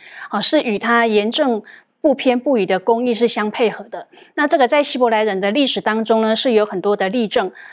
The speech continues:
啊，上帝曾经将这个大福呢赐给这个以色列人，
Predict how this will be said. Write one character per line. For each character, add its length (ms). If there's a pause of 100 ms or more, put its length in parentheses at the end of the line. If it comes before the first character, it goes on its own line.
(100)
啊， 120
上 240
帝 160
曾 240
经 220
将 220
这 100
个 80
大 260
福 200
呢 160
赐 200
给 140
这 100
个 80
以 120
色 180
列 180
人， 240